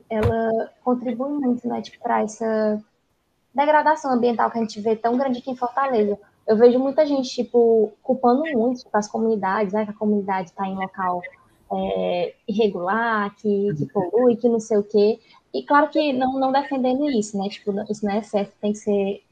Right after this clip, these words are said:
feito todo um trabalho de educação ambiental com, com a comunidade, com, com as pessoas em geral, né? É, mas muitas vezes é tipo,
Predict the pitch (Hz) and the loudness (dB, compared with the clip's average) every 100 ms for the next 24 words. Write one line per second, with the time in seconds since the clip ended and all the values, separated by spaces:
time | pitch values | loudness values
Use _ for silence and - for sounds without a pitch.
0 | _ 220 214 220 233 247 247 220 208 208 | _ -2 0 -2 -4 0 0 2 2 2
1 | 202 214 208 208 196 196 202 214 196 190 | 0 -2 -4 -4 -6 -6 -6 -2 0 0
2 | 220 554 - _ _ _ _ - 202 202 | -2 -8 -14 _ _ _ _ -4 -4 -4
3 | 214 214 214 240 254 220 196 208 - 254 | -2 0 2 2 2 0 0 -2 -4 -10
4 | 254 311 311 302 302 269 254 247 240 220 | -8 -8 -8 -6 -6 -2 -2 0 -2 -2
5 | 214 202 220 214 - _ _ _ _ _ | -2 -4 -4 -6 -8 _ _ _ _ _
6 | _ _ _ 220 208 202 202 202 - - | _ _ _ 2 4 6 4 2 -2 -6
7 | 226 226 226 233 247 240 254 254 330 254 | -2 2 2 2 2 2 0 2 0 0
8 | 233 254 339 277 240 208 - 220 220 - | 2 2 2 0 -2 -2 -4 -4 -4 -6
9 | - 233 240 240 220 | -6 -2 0 0 -4